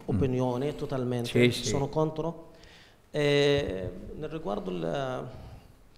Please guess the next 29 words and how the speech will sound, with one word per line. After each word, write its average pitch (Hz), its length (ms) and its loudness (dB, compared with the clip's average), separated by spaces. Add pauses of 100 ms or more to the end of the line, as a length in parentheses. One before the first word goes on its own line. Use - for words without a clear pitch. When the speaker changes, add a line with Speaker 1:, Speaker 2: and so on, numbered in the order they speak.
(160)
Speaker 1:
perché 131 540 0
questa 165 260 4
domanda 160 440 4
è 139 60 0
spesso 143 560 0
rivolta 151 460 0
a 139 80 0
noi 147 300 4
nel 123 180 -2
Corano, 131 640 0 (180)
Speaker 2:
Mm. 110 60 -4
Speaker 1:
perché 190 380 0
Dio 175 400 2
ha 135 120 -2
detto, 160 640 -2 (1120)
eh, 139 220 0
"Ya 165 320 4
ukhta - 320 0
Harun", 151 480 2 (240)
eh, 131 120 -8
sorella 147 380 4
di 147 100 4
Aaron, 139 420 6
eh, 139 540 -4
perché 131 300 2
Speaker 2:
Mm. - 40 0
Speaker 1:
Dio 156 160 6
ha - 20 4
detto, 151 400 4